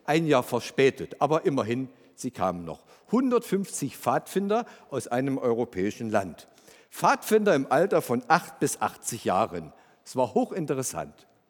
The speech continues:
Was mich wunderte, war, als wir von der Wartburg zurück zu den Bussen gingen, dass ein Ganzteil von ihnen im Souvenirshop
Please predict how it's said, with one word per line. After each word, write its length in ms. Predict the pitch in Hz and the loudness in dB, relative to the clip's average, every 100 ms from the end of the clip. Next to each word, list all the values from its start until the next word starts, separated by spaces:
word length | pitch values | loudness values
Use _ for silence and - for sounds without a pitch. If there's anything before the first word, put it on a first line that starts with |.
| _ _ _ _ _ _ _ _ _ - | _ _ _ _ _ _ _ _ _ -4
Was 200 | 120 127 | -4 -2
mich 260 | 127 107 | -4 -2
wunderte, 560 | 127 202 233 208 - 143 | -2 0 0 -2 -2 -2
war, 280 | 123 165 160 | 2 2 0
als 220 | 147 - | -2 0
wir 100 | 143 | 0
von 160 | 127 123 | 0 0
der 220 | 110 90 | 0 2
Wartburg 560 | 147 - 151 170 - | -2 -2 -4 -4 -4
zurück 320 | - 127 156 - | -4 -2 -2 -4
zu 80 | |
den 240 | 117 113 92 | -4 -4 -2
Bussen 320 | 180 165 156 | -4 -4 -4
gingen, 360 | 147 151 165 165 _ _ _ _ _ _ _ _ _ | -4 -2 -6 -8 _ _ _ _ _ _ _ _ _
dass 160 | 117 | -4
ein 240 | - 131 135 | -2 -2 0
Ganzteil 500 | 185 254 - 208 202 | -2 -2 -2 -2 0
von 260 | - 170 | -2 -4
ihnen 320 | - 165 175 196 | -2 0 0 -2
im 140 | 160 | -6
Souvenirshop 1080 | - 185 165 185 226 240 - 139 147 - | -4 -2 0 0 2 0 0 0 0 -2